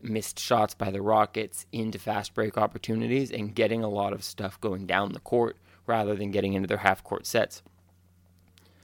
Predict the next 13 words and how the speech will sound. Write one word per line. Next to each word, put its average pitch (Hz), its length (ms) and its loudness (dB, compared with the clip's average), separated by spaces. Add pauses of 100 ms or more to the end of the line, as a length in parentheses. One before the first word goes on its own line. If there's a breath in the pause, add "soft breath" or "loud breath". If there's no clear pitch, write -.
(160 soft breath)
So - 140 0
there's 131 200 4
some 123 120 2
takeaways 120 460 2
they 98 160 2
can, 98 400 -8
they 107 200 -4
can 98 460 -8
get 110 240 2
from 107 180 -6
that 101 260 -6
going 98 220 -10
forward. - 400 -8